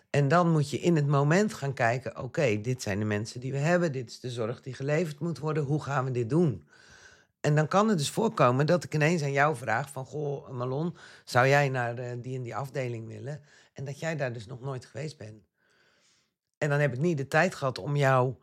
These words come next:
daarin mee te nemen, om, eh, jou, eh, eh,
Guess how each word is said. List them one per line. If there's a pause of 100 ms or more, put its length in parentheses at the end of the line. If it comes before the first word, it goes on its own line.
(240)
daarin
mee
te
nemen,
om,
eh, (120)
jou,
eh,
eh,